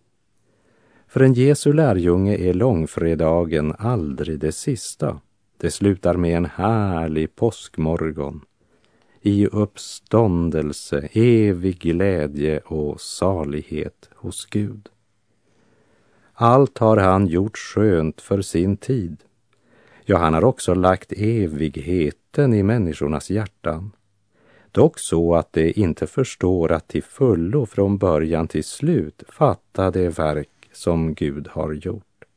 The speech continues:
Och med det så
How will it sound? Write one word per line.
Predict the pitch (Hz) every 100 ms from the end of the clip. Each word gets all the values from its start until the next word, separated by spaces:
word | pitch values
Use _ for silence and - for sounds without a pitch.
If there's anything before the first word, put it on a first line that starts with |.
| _ _ _ _ _ _ _ _ _ _ _ _
Och | _ 120 104
med | 95 87
det | 90 117
så | - - 104 110